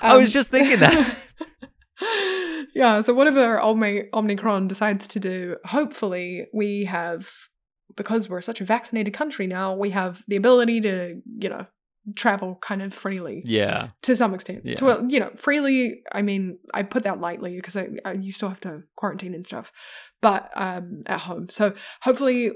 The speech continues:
Speaker 2: we'll be able to go out and experience some stuff, be out in nature. Um,
Speaker 1: Hmm.
Speaker 2: and yeah, I just think s-, getting more settled and, um,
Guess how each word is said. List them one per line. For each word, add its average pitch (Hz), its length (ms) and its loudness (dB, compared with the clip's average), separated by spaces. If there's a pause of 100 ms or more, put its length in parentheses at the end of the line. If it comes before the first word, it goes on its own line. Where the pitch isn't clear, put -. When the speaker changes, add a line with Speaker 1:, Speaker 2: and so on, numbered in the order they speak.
Speaker 2:
we'll 202 240 -6
be 202 100 0
able 185 180 -4
to 175 420 -8
go 247 140 4
out 226 180 6
and 202 80 -2
experience 214 540 -2
some 196 160 -2
stuff, 220 400 2
be 240 80 0
out 214 140 2
in 190 160 -4
nature. 233 880 -2 (440)
Um, 202 400 2
Speaker 1:
Hmm. 208 100 0
Speaker 2:
and 190 640 -2 (540)
yeah, 330 260 6
I 208 140 6
just 285 260 -4
think 269 340 -2
s-, - 140 -12 (260)
getting 262 260 2
more 233 180 2
settled 208 500 2
and, 202 340 -2
um, 185 680 -2